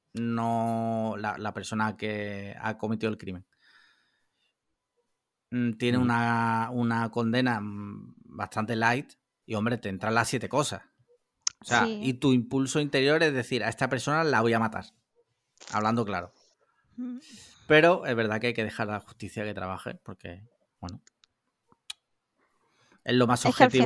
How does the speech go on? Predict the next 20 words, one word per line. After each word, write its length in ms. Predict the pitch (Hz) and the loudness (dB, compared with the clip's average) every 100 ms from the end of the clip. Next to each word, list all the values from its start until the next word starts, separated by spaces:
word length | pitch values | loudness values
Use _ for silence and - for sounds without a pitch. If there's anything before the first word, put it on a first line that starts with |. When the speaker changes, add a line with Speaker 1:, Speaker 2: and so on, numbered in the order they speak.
| 120 | 8
Speaker 3:
final 20 | |
Speaker 1:
que 80 | 120 | 10
hay, 220 | 156 131 | 10 8
¿no? 40 | 117 170 - - - - - - - - | 4 -4 -12 -20 -20 -20 -20 -20 -20 6
Speaker 3:
Claro, 320 | 285 262 247 | 12 12 12
es 100 | 247 | 12
que 80 | 269 | 10
al 60 | |
final 340 | 269 254 254 269 | 6 8 10 12
es 40 | |
lo 80 | 262 | 10
de 140 | 220 | 10
siempre. 720 | - - 247 240 220 214 208 - | 6 4 4 4 2 4 6 6
A 140 | 226 | 4
nadie 600 | 233 247 254 277 269 269 | 10 10 10 12 12 12
le 340 | - 262 247 247 | 10 6 10 12
va 120 | 233 | 12
a 40 | |
parecer 540 | 233 226 233 - 247 233 | 12 8 8 6 6 6
justa 720 | - - 254 - - 226 208 | 2 12 12 12 8 8 8